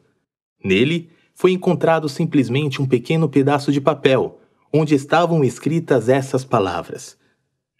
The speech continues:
"Embora não o tenha visto, eu o amo." Jesus,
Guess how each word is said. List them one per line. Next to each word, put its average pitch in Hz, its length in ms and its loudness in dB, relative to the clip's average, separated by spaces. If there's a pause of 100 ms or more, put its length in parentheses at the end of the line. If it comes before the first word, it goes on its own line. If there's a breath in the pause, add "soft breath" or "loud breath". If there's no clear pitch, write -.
(200)
"Embora 120 540 2
não 107 260 -2
o 92 60 -4
tenha 123 320 -2
visto, 135 680 -2 (500)
eu 170 240 2
o 101 140 -4
amo." 82 340 -14 (1000)
Jesus, 127 720 -2